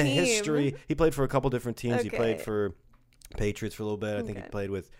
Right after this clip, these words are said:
Speaker 2: Joe Montana on the forty-niners when they won championships. I'm not as familiar, but he's a number one, number two. It's
Speaker 1: Mm-hmm.
Speaker 2: either him or Jerry Rice. It's kinda cool.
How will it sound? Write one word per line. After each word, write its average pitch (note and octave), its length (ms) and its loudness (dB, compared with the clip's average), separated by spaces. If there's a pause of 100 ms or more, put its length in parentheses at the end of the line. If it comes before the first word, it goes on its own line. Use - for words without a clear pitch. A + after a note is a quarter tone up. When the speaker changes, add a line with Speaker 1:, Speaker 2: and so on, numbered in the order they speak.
(140)
Speaker 2:
Joe A2 160 0
Montana G2+ 540 -2
on F#2+ 100 -2
the F2 80 -4
forty-niners F#2 600 -2
when F2 80 -4
they F2+ 100 -4
won F#2 160 -4
championships. F2 560 -8
I'm A2 80 -4
not G2 180 -2
as E2+ 120 -8
familiar, F2+ 420 -4
but E2 240 -10 (440)
he's D3 140 0
a G2+ 120 -4 (180)
number G#2 380 0
one, F2 460 -2
number A3 360 -2
two. G2+ 140 -2
It's - 100 -4
Speaker 1:
Mm-hmm. B2 60 0
Speaker 2:
either G#2 160 2
him G2 200 -2
or F2 80 -4
Jerry E2 380 -6
Rice. D#2 540 -8 (1120)
It's - 100 -20
kinda G2 160 -6
cool. A2 200 -8